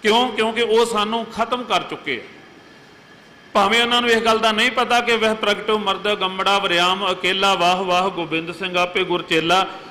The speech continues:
ਕਿ ਸਾਨੂੰ ਗੁਰੂ ਨੇ ਪਰਮਾਤਮਾ ਦੀ ਮੌਜ ਵਿੱਚ ਪੈਦਾ ਕੀਤਾ ਤੇ ਪਰਮਾਤਮਾ ਦੀ ਮੌਜ ਵਿੱਚ ਪੈਦਾ ਕੀਤੀ ਹੋਈ ਚੀਜ਼ ਕਦੀ ਖਤਮ ਨਹੀਂ ਹੋ ਸਕਦੀ।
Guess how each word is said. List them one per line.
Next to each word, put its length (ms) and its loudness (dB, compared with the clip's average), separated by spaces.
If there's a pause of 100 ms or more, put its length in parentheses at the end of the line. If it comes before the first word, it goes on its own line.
(200)
ਕਿ 100 2
ਸਾਨੂੰ 400 0
ਗੁਰੂ 300 2
ਨੇ 180 2
ਪਰਮਾਤਮਾ 720 0
ਦੀ 120 -2
ਮੌਜ 400 2
ਵਿੱਚ 200 2
ਪੈਦਾ 300 4
ਕੀਤਾ 340 0
ਤੇ 120 0
ਪਰਮਾਤਮਾ 680 0
ਦੀ 120 -2
ਮੌਜ 320 4
ਵਿੱਚ 180 0
ਪੈਦਾ 320 0
ਕੀਤੀ 300 -6
ਹੋਈ 140 2
ਚੀਜ਼ 280 0
ਕਦੀ 240 -2
ਖਤਮ 340 -6
ਨਹੀਂ 120 -4
ਹੋ 140 -2
ਸਕਦੀ। 340 -12